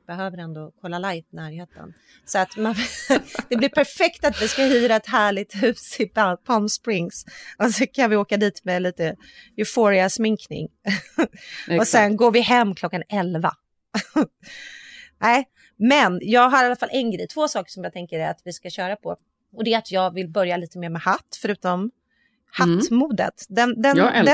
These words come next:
Speaker 1: den är väl
Speaker 2: hatt,
Speaker 1: dags.
Speaker 2: det vet du.
Speaker 1: Ja. Ja, men du har, ja, jag har sett dig någon gång. Du har någon otroligt fin
Speaker 2: Jag
Speaker 1: som
Speaker 2: har
Speaker 1: vi
Speaker 2: jättemycket
Speaker 1: hade.
Speaker 2: hattar.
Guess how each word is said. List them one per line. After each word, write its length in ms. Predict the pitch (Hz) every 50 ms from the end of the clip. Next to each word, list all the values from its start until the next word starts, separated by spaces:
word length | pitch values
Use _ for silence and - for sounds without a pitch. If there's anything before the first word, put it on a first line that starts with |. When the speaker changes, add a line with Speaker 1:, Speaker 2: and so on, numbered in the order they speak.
| 330
Speaker 1:
den 20 | 349
är 40 |
väl 100 | 370 349
Speaker 2:
hatt, 100 | 330 285
Speaker 1:
dags. 220 | 196 180 190 - -
Speaker 2:
det 60 | 190
vet 120 | 180 143
du. 60 | 226 240
Speaker 1:
Ja. 140 | 277 349 440 - _ _ _ - - - _ _
Ja, 140 | - 277 311
men 140 | 349 381 349
du 80 | 359 330
har, 160 | - - 370 - 254
ja, 260 | 262 294 330 359 403 339
jag 140 | 277 302 330
har 80 | 349
sett 240 | - - 494 - _
dig 100 | - 262
någon 220 | 233 226 220 220
gång. 200 | 208 330 339 247
Du 80 | 208 240
har 260 | 247 - 392 415 403 392 359
någon 80 | 320 269 _ _ _
otroligt 460 | - - - - 392 427 - 349 - -
fin 140 | - 196 160
Speaker 2:
Jag 100 | 180 208
Speaker 1:
som 100 | 269 302
Speaker 2:
har 60 | 226
Speaker 1:
vi 60 | 190
Speaker 2:
jättemycket 320 | 208 262 214 196 262 302 285
Speaker 1:
hade. 80 | 269 208
Speaker 2:
hattar. 340 | 170 143 - 143 147 151